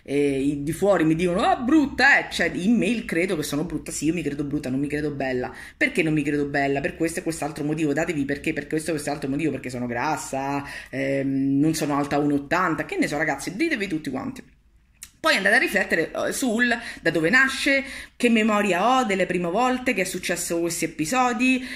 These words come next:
eh, se ho memoria di chi me l'ha detto, chi, di chi me l'ha instillato, da chi l'ho sentito, potrebbe anche essere da chi l'ho sentito,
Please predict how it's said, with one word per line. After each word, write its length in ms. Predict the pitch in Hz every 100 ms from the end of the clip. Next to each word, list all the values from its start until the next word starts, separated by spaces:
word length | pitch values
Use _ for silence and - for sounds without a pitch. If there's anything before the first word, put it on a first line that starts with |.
| -
eh, 320 | 185 175 170
se 180 | - 311
ho 100 | 254
memoria 520 | 247 254 247 311 208
di 80 | 185
chi 160 | 196 220
me 160 | 208
l'ha 100 | 180
detto, 380 | 147 196 247 233
chi, 180 | 208 170
di 80 | 190
chi 140 | 240
me 100 | 226
l'ha 80 | 185
instillato, 420 | 165 - 185 247
da 120 | 180
chi 180 | 180 349
l'ho 100 | 285
sentito, 520 | 262 277 240 311 294
potrebbe 260 | 156 156 151
anche 200 | 233 240
essere 240 | - 185
da 40 | 185
chi 80 | 208
l'ho 120 | 185
sentito, 800 | - 170 160 349 349 165 139